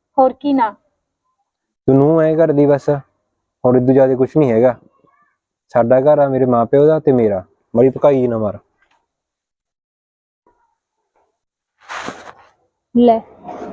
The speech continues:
Speaker 1: ਇਹ ਕੀ ਗੱਲ ਬਣੀ? ਇਹਨਾਂ ਨੇ ਤਾਂ ਫੱਟ ਦੇ ਨੇ ਕਹਿਤਾ, ਮਾੜਾ ਵੀ ਮੋਟਾ ਵੀ ਨਹੀਂ ਸੋਚਿਆ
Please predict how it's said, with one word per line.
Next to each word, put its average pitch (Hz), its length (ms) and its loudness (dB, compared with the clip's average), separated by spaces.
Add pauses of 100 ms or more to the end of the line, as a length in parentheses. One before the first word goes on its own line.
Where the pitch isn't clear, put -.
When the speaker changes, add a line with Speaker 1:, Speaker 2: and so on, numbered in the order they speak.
(120)
Speaker 1:
ਇਹ 247 140 2
ਕੀ 320 200 -4
ਗੱਲ 302 240 0
ਬਣੀ? 269 280 -2 (680)
ਇਹਨਾਂ 247 240 0
ਨੇ 330 80 -4
ਤਾਂ 240 100 0
ਫੱਟ 220 320 -4
ਦੇ 214 140 -4
ਨੇ 226 160 -4
ਕਹਿਤਾ, 226 380 -2 (400)
ਮਾੜਾ 226 360 2
ਵੀ 294 120 -4
ਮੋਟਾ 269 360 -2
ਵੀ 262 140 -4
ਨਹੀਂ 294 140 -4
ਸੋਚਿਆ 247 460 -2